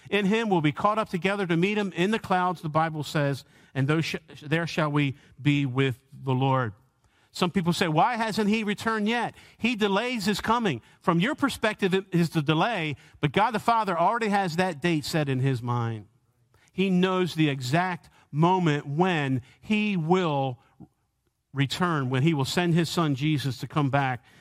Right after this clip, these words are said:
and to receive his church unto himself. And so any delay is not really a delay. It's all according to God's sovereign purpose and time. Look at verse sixteen, where it says,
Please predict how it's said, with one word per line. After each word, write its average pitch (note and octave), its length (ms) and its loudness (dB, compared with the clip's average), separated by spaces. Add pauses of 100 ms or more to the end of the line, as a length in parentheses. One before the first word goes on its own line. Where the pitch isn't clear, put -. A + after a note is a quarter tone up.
(140)
and C3+ 240 0
to C3 240 0
receive C3+ 540 0
his D3+ 200 0
church - 500 -6 (240)
unto C#3+ 520 0
himself. B2 1300 -4 (460)
And C3 140 -4
so C#3 160 -2
any E3+ 260 0
delay D3 460 0
is C3 120 -6
not D#3+ 240 -2
really D#3 220 0
a C#3 140 -2
delay. C3+ 680 -2 (680)
It's C3+ 200 -2
all E3+ 300 2
according F3+ 380 0
to D3 80 2
God's D3+ 340 0
sovereign D#3 540 0
purpose C#3+ 580 -2
and C3+ 320 0
time. B2+ 380 -2 (180)
Look F3+ 140 0
at E3+ 80 0
verse D#3+ 180 0
sixteen, E3+ 560 0 (400)
where D3 180 0
it C#3+ 60 -4
says, D#3 480 -2